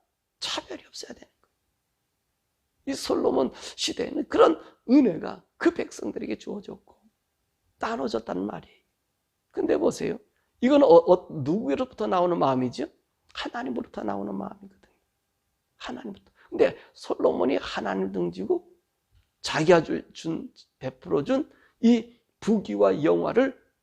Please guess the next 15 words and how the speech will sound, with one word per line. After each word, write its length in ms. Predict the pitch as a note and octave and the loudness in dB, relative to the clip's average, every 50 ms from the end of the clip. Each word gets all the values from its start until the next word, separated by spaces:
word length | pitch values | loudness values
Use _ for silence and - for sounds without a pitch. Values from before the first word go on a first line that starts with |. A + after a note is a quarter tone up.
| _ _ - | _ _ -8
누리다 440 | F#3 E3+ G3+ G#3+ F#3+ - - - - - | -4 -4 -2 -2 -2 -4 -4 -6 -8 -8
보니까 420 | - - - - - - - - - _ _ _ _ | -10 -18 -18 -16 -14 -14 -16 -16 -16 _ _ _ _
어떤 300 | - G3 G#3+ G3+ - A#3 | 0 2 4 6 4 4
삶이 300 | A3+ - - - F#3 - | 4 2 -8 -8 -8 -6
돼버립니까? 680 | - - D#3+ E3+ E3 D#3+ D#3 C#3+ B2+ _ - - E3 _ _ _ _ _ _ _ _ _ _ _ _ _ _ _ _ _ _ | -6 -6 -6 -6 -8 -10 -10 -14 -16 _ -20 -20 -20 _ _ _ _ _ _ _ _ _ _ _ _ _ _ _ _ _ _
여러분, 380 | - C#3 C3 - - G#3+ - - _ _ - | -18 -14 -10 -8 -8 -8 -8 -12 _ _ -6
우상에 500 | E3+ F#3 C#4 D#4 - A3 G#3 A#3+ A#3+ A3+ | -4 -4 -4 -4 -6 -8 -8 -8 -10 -10
빠져서 600 | _ - G#3 F#3+ F#3+ F3+ E3+ - A3 - - _ _ _ _ _ _ | _ -10 -8 -6 -6 -6 -6 -4 -6 -6 -8 _ _ _ _ _ _
하나님 440 | - - - - - - - - - | -14 -8 -6 -4 -4 -4 -4 -4 -6
그를 220 | - - - E3 | -8 -10 -10 -10
욕되게 360 | D3 D3 - _ - - - - | -10 -10 -12 _ -10 -10 -8 -8
만들어버리잖아요. 760 | - - - G#3+ - - - - - - - - _ _ _ _ _ _ _ _ _ _ _ _ _ _ _ _ _ _ _ _ _ _ _ _ _ _ _ _ _ _ - | -10 -10 -12 -12 -14 -14 -14 -16 -18 -18 -18 -20 _ _ _ _ _ _ _ _ _ _ _ _ _ _ _ _ _ _ _ _ _ _ _ _ _ _ _ _ _ _ -12
예? 100 | D#3+ G3 G3 _ _ _ _ _ _ _ _ _ _ _ _ _ _ - | -12 -12 -12 _ _ _ _ _ _ _ _ _ _ _ _ _ _ 4
애굽에 340 | - D#3 E3+ E3+ F3+ E3+ F3+ | 6 6 8 6 6 6 6
올라와서 760 | E3 D3+ D#3 D#3 D3 C#3+ D#3 - - B3 B3+ - - - _ | 4 4 4 2 2 2 0 0 2 2 0 0 -2 -8 _